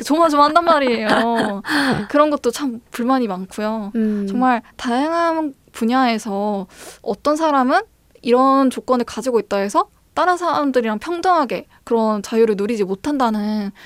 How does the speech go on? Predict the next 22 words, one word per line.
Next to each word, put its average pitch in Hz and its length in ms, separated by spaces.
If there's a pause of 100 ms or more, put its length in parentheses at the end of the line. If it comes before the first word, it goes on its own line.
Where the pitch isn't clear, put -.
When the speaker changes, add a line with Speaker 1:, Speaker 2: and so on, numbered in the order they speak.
(100)
Speaker 1:
그런 226 340
경험을 214 260
많이 190 220 (180)
보고 262 480 (120)
느낄 262 360
때가 202 260
좀 180 180
많아요. 185 500
Speaker 2:
음. 208 300 (240)
Speaker 1:
이런 240 540
같이 - 340
살아가는 320 640
공동체 262 540
안에서 208 720 (320)
모든 226 360
사람들이 302 600 (100)
같은 285 380
수준으로 277 460
살아가고 302 480
있는지, 180 500
같은 247 800 (320)
느낌으로 226 600